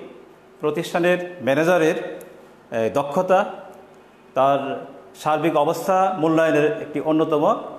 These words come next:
ভিত্তি হিসাবে কাজ করে। তাহলে এই আর্থিক বিবরণী আমরা সেবাধর্মী প্রতিষ্ঠানের জন্য একভাবে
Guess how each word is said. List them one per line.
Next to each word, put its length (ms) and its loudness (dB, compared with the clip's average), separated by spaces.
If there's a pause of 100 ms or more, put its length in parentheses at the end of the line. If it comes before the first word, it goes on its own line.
(140)
ভিত্তি 380 -4 (200)
হিসাবে 280 2 (200)
কাজ 140 2 (100)
করে। 140 0 (2000)
তাহলে 260 4 (920)
এই 60 -10 (140)
আর্থিক 380 0
বিবরণী 420 4 (200)
আমরা 220 4 (3500)
সেবাধর্মী 580 2 (180)
প্রতিষ্ঠানের 500 0
জন্য 120 2 (140)
একভাবে 320 2